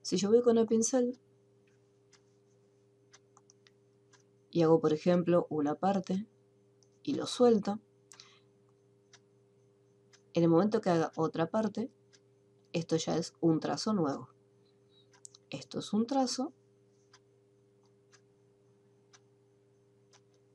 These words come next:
Y este es otro trazo diferente. Entonces, fíjense, yo hago un clic y está todo por partes. Entonces, ¿qué pasa si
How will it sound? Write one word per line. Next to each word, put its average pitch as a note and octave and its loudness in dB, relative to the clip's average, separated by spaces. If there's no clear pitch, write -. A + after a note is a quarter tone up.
Y G3+ 4
este G3 0
es A#3+ 0
otro E3+ 4
trazo D3+ -4
diferente. - -6
Entonces, - -16
fíjense, - -8
yo - -10
hago C#3 -2
un F3+ 2
clic D4 0
y F3+ -6
está - -6
todo D3+ 0
por A3+ -4
partes. - -10
Entonces, F#3 0
¿qué D4+ -2
pasa A#3+ 4
si A3+ 0